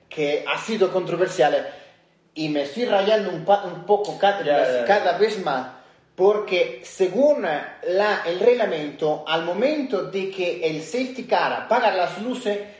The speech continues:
Speaker 1: el sonido después que se reanuda.
Speaker 2: Exactamente.
Speaker 1: Aquí fue todo en extremo. Aquí, aquí se apa-, se, se, se,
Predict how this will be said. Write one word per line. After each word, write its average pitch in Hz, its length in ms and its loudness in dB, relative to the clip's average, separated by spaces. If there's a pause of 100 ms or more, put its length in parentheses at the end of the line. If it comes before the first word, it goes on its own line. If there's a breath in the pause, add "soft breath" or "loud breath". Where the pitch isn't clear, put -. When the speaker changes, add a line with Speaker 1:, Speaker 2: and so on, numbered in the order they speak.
Speaker 1:
el 165 120 -2
sonido 247 380 2
después 233 460 0
que 226 100 4
se 170 160 0
reanuda. 123 380 -6 (240)
Speaker 2:
Exactamente. - 520 -18
Speaker 1:
Aquí 165 220 -2
fue 254 180 6
todo 262 600 2 (640)
en 196 160 6
extremo. 196 380 0
Aquí, 202 260 -4
aquí 208 460 -4
se - 180 0
apa-, 185 260 2 (280)
se, 190 300 -2
se, - 420 -4
se, - 240 -6